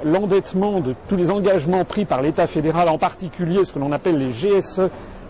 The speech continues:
c'est-à-dire les entreprises qui ont été nationalisées à l'occasion de la crise des subprimes, en particulier, on, ceux qui connaissent le sujet, on, savent que on parle des deux grands géants du crédit immobilier que sont, euh, euh,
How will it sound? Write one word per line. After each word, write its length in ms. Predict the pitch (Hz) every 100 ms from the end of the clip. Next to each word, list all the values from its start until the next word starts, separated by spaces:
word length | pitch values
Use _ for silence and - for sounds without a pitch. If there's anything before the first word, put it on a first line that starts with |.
| -
c'est-à-dire 460 | - 202 214 208 202
les 180 | 165
entreprises 640 | 180 185 180 - 208 190 -
qui 80 | 160
ont 60 |
été 260 | 131 139 143
nationalisées 720 | 170 - 180 175 170 143 170
à 80 | 160
l'occasion 640 | 202 196 175 139 190 160 - - - -
de 60 | 151
la 100 | 135
crise 240 | 160 127
des 80 | 120
subprimes, 680 | - 160 - 214 254 277 202 - - - - -
en 100 | 143
particulier, 800 | 110 131 - 135 143 139 165 147 - - - -
on, 120 | 123 120 120 113 113
ceux 240 | - 147
qui 180 | - 120
connaissent 380 | - 143 143 -
le 100 | 127
sujet, 460 | - 151 143 160
on, 300 | 135 120 120
savent 340 | - 127 - -
que 220 | 147 147 127 - - -
on 80 | 131
parle 200 | 156 147
des 100 | 131
deux 200 | 135 170
grands 260 | 123 151 147
géants 320 | 131 165 165
du 100 | 127
crédit 280 | - 135 143
immobilier 540 | 139 131 135 156 156
que 180 | - 131
sont, 280 | - 165 139 - - - - 226
euh, 140 | 180 247 - - - - - - -
euh, 580 | 143 127 117 123 120